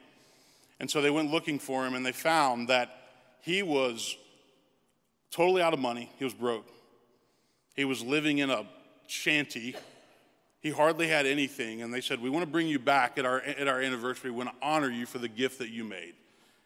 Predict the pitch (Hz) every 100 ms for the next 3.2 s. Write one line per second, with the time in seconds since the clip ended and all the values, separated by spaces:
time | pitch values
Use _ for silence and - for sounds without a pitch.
0 | _ 131 139 139 135 139 127 110 131 135
1 | 127 123 127 156 120 123 120 113 120 -
2 | 127 110 101 117 117 110 - 117 120 120
3 | 127